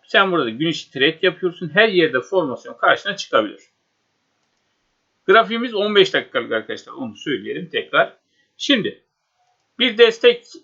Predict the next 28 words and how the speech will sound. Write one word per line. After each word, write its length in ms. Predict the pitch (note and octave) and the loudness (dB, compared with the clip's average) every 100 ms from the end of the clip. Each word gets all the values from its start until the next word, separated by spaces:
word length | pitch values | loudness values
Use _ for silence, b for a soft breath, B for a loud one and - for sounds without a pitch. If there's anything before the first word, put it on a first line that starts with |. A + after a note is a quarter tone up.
| _ _ _ _ - | _ _ _ _ -6
kırılımı 480 | - F#3 D3+ B2 A2+ | 2 2 2 -2 2
gerçekleşti. 720 | E3+ D#3 C3 - A2 - G#3 | 2 2 -4 -6 -8 0 2
Artık, 400 | - - F#3+ - | 2 0 -8 -6
e, 220 | A2+ A#2+ F3+ | -2 0 4
ne 60 | |
yaptı? 320 | G3+ - - | 2 2 0
Euro 320 | F#3+ F3+ F3 E3 | -2 0 0 2
dolar 300 | F3 E3+ - | 4 4 4
paritesi 420 | C3 - - - | -2 -2 -16 -10
şu 120 | F#3 | 0
bölgede 480 | C#3 A#2+ C3 F#3+ - _ _ | 2 2 2 0 -2 _ _
satışı 540 | - G3+ F3+ - C#3+ | -2 0 0 -2 -4
yedi 260 | C#3+ G3 F#3+ | -2 0 2
mi 100 | C#3 | 2
arkadaşlar? 500 | A#2+ C3 B2+ F#3 D#3+ | 0 -4 -2 0 0
Yedi. 420 | B2+ F#2 - _ _ _ _ _ _ _ _ | -2 -4 -10 _ _ _ _ _ _ _ _
Şimdi 280 | G#3+ F3 | -4 0
belirli 500 | G#3 G#3 G3+ F#3 F3+ | 4 4 4 0 0
bir 220 | E3+ D#3+ C#3+ | 2 0 -2
düşüş, 580 | A#2+ C3 D#3 E3+ - | -6 -2 -2 -4 -6
bir 260 | F#3+ F3 D#3+ | -2 -2 0
Tobo 320 | F#3 E3 D#3+ | 0 2 0
formasyonu 580 | - C3+ A#2+ A2 - A2 | 0 0 0 -4 -6 -14
oluştu. 340 | G#2 G#2+ - | -12 -14 -12
Şu 180 | F#3+ - | -10 -10
seviyeye 440 | - E3 C3+ A#2+ A#2+ | -2 0 2 2 0
kadar 360 | C3+ F#3 - | 0 0 0
çıktı. 340 | - F#3+ - | -2 -6 -6